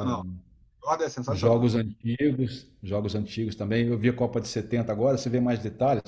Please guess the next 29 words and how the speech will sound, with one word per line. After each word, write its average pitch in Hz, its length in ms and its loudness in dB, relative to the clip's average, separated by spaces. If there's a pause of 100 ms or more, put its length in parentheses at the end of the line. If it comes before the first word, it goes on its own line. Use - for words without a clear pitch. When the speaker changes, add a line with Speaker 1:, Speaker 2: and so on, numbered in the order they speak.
(400)
Speaker 1:
Com 120 140 0
os 117 160 4
olhos 117 160 6
do 110 60 -8
treinador 113 460 0
é 117 40 2
bem 120 280 0
diferente. 98 680 -8 (100)
Então 117 140 -2
eu - 40 -4
consegui 131 280 0
enxergar 127 460 4
coisas 127 360 2
que - 100 -4
eu... 110 180 0 (120)
por 127 60 -2
exemplo, 117 200 2
no 110 60 -2
Clodoaldo, 110 600 2
fantástico 131 920 -2
jogador 98 360 -4
Clodoaldo, 95 480 -6
que 139 100 -4
ele 135 80 0
jogou, 98 480 -2
cara, 87 380 -10 (500)
o 123 180 -4
Rivelino 113 460 2
também 107 560 -2